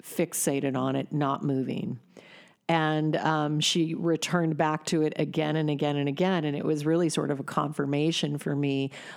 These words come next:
of what is going on in that piece. Like, what is the energetic? Because she saw living energy in it.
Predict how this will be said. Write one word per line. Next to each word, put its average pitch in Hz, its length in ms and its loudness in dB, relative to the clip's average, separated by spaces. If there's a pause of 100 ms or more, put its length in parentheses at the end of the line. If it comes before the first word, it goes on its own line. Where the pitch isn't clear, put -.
(100)
of 165 160 0
what 190 280 4
is 202 160 2
going 160 340 0
on 147 280 0
in 139 180 0
that 131 220 -2
piece. - 520 -4
Like, - 160 -2
what 170 240 4
is 175 160 2
the 156 200 0
energetic? 147 760 0
Because 151 300 0
she - 220 0
saw 165 540 2 (340)
living 160 400 2
energy 147 440 0
in 131 220 -4
it. - 160 -4